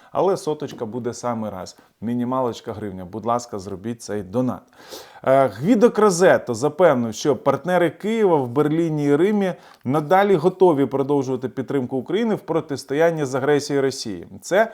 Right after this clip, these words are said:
гарна частина його заяви, він, е, цитується в The Guardian.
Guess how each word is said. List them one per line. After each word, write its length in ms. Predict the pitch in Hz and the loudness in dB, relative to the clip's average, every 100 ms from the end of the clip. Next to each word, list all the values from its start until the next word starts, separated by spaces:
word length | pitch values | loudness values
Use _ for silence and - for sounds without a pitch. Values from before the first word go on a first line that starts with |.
| - _ - | -14 _ -16
гарна 560 | 101 175 151 123 107 | 6 10 10 8 -4
частина 520 | - 113 - 123 110 | -8 -10 -2 -2 0
його 280 | 110 107 120 | -2 -2 -4
заяви, 500 | 107 127 214 240 190 | -4 -2 0 2 0
він, 300 | 135 131 120 | -2 -4 -4
е, 140 | 113 101 | -6 -8
цитується 560 | - 107 120 107 113 | -12 -6 -6 -6 -8
в 40 | 98 | -8
The 180 | 110 | -4
Guardian. 540 | 135 214 214 180 175 | 4 4 4 0 0